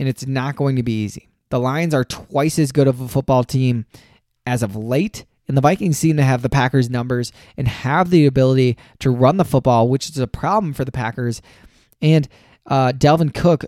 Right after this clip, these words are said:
should be back for that game coming off covid protocol before next Sunday. So the next two weeks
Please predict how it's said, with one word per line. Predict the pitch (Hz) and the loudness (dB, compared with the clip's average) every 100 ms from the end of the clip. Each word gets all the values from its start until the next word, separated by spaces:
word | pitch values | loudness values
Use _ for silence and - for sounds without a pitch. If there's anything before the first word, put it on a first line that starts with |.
| - | -10
should | - - 165 | -6 2 4
be | 160 143 | 4 2
back | 131 120 - - _ | 0 -2 -6 -20 _
for | - 139 143 | -6 0 2
that | 127 117 | 0 -2
game | 123 117 | -4 -4
coming | 123 - 131 | -4 -4 -4
off | 123 117 - | -4 -6 -6
covid | - 127 117 | -2 0 -2
protocol | - 120 120 120 117 113 | -4 -2 -2 -2 -4 -4
before | 120 - 127 117 107 - - - _ _ _ _ _ | -6 -2 0 0 -2 -10 -20 -20 _ _ _ _ _
next | 143 123 - - - | -6 -4 -6 -16 -8
Sunday. | - 120 101 - _ _ _ - | -4 -4 -4 -10 _ _ _ -10
So | - | -2
the | 139 | -2
next | 143 185 | -2 -2
two | - 208 | 0 2
weeks | 156 - | 2 0